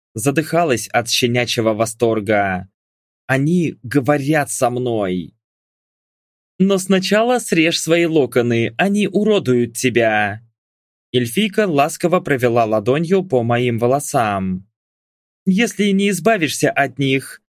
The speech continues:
не будешь на нас похожа». Это была принцесса Беладонны.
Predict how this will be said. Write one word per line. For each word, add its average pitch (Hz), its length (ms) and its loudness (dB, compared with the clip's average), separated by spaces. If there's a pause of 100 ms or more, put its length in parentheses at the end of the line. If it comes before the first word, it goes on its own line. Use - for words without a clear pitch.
(120)
не 208 160 2
будешь 151 440 0
на 151 100 2
нас 220 220 0
похожа». 113 880 0 (880)
Это 185 300 0
была 131 360 2
принцесса 120 600 -2
Беладонны. 104 880 0